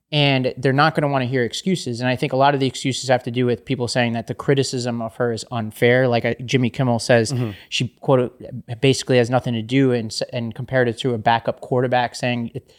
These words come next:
Speaker 1: criticizing the backup, you know, is like, you know, they're sitting on the bench for a reason.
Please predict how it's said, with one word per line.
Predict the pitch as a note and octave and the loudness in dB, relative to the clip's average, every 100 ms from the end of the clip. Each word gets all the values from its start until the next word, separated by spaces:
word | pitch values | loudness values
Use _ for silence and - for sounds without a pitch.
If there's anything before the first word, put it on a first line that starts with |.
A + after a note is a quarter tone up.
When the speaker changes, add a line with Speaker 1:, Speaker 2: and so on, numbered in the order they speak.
| - - | -20 -4
Speaker 1:
criticizing | C#3 C3+ C3+ B2+ C3 | 0 4 4 4 2
the | B2 | -4
backup, | A2 A#2 A#2 - B2 - _ _ _ _ | 0 0 0 0 -2 -4 _ _ _ _
you | - | -2
know, | C#3 G#2+ | -2 0
is | A#2+ | -2
like, | A#2+ A2 - | -2 -4 -2
you | C#3+ | 0
know, | G#2+ G2+ | 0 0
they're | B2+ | 0
sitting | A2 C#3+ C3 | 2 2 4
on | A#2 | 2
the | A2 | 2
bench | A2 A#2+ - | 2 2 2
for | A#2+ | 0
a | A2+ | 0
reason. | A2+ A#2+ C3+ D3 | -2 -4 -4 -6